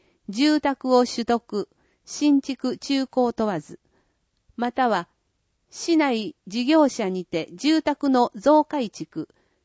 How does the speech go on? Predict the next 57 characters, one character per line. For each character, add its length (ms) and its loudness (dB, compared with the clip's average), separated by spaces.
リ 160 0
フ 60 -6
ォ 180 6
ー 20 4
ム 140 2
工 280 4
事 160 0
を 80 2
行 220 -2
っ 280 -2
た 120 -8
方、 340 -12
近 300 2
居 260 0
と 200 -2
は、 140 -6
親 220 2
世 200 -4
帯 240 -2
と 260 -4
子 120 2
世 240 -2
帯 220 0
が 200 -4
居 200 4
住 240 2
す 220 -4
る 160 -2
各 340 -2
住 240 -2
宅 300 -4
の 140 2
距 180 2
離 140 -4
が 160 -6
直 220 2
線 320 0
で 180 -2
二 160 -4
キ 160 0
ロ 140 4
以 140 2
内 200 0
に 200 -2
あ 100 -4
る 80 0
こ 140 -6
と 120 -4
と 160 -4
し 160 -6
ま 160 -4
す。 240 -20
子 300 4
世 240 -4
帯 200 -2
と 140 0
は、 140 -6